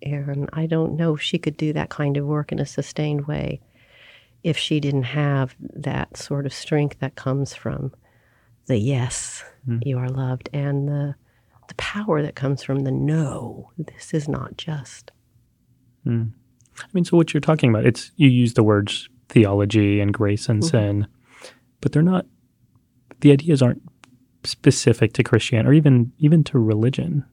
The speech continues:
Speaker 2: right? It seems like it,
Speaker 1: Mm-hmm.
Speaker 2: these are universal ideas that could apply to
Speaker 1: Mm-hmm.
Speaker 2: anyone and everyone.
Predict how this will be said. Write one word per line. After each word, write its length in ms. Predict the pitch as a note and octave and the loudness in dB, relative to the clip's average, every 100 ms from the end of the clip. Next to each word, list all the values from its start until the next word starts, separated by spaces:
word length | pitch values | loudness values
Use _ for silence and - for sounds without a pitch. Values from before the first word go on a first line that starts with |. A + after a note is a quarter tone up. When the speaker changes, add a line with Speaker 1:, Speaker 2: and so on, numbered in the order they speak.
| _ | _
Speaker 2:
right? 120 | B2 A2+ | 0 0
It 100 | - | 4
seems 220 | D3 C3+ | 4 6
like 160 | G#2+ | 2
it, 160 | A2+ F2 | 2 0
Speaker 1:
Mm-hmm. 80 | B2 | 4
Speaker 2:
these 200 | A#2 A2+ | 4 6
are 60 | |
universal 600 | A2 A2 G#2+ G#2+ G#2+ - | 4 4 2 2 -2 -2
ideas 420 | G#2 G#2 A2 G#2 - | -4 -2 -4 -4 -6
that 100 | A#2+ | -6
could 140 | B2 | -4
apply 460 | - A2+ G#2 G#2 G#2+ _ _ _ - | -2 -2 0 -2 -4 _ _ _ -12
to 80 | - | -4
Speaker 1:
Mm-hmm. 100 | C#3 | 2
Speaker 2:
anyone 520 | G#2+ G#2 G2+ G#2 G#2 | 4 4 2 0 -2
and 80 | G#2 | -2
everyone. 480 | A#2+ - C#3+ C#3+ | -2 -4 -4 -4